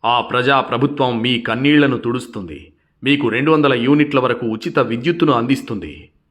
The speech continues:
అని ధీమాగా సాధికారికంగా చెప్పారు. ఆ వ్యక్తే నేడు తెలంగాణలో గడప గడపలో ఉచిత విద్యుత్ కాంతులు వెలిగిస్తున్న మన ఉప ముఖ్యమంత్రి,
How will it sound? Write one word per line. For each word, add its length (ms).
అని 260
ధీమాగా 680
సాధికారికంగా 1000
చెప్పారు. 520
ఆ 180
వ్యక్తే 580
నేడు 340
తెలంగాణలో 920
గడప 240
గడపలో 540
ఉచిత 380
విద్యుత్ 500
కాంతులు 440
వెలిగిస్తున్న 760
మన 180
ఉప 260
ముఖ్యమంత్రి, 840